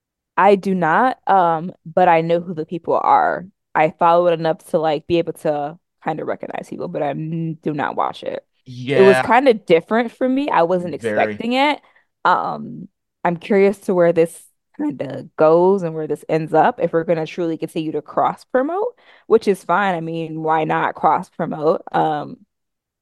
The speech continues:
Speaker 1: it just was, I wasn't expecting it. I was just, like, very confused. You know what I mean? Like, it just was like,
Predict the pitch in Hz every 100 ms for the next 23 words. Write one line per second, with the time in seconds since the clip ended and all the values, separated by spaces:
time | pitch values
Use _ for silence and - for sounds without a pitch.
0 | _ _ - 247 233 247 233 233 254 262
1 | 214 - 175 156 135 202 196 202 196 240
2 | 254 214 202 220 196 160 160 202 202 185
3 | 196 190 190 190 196 190 185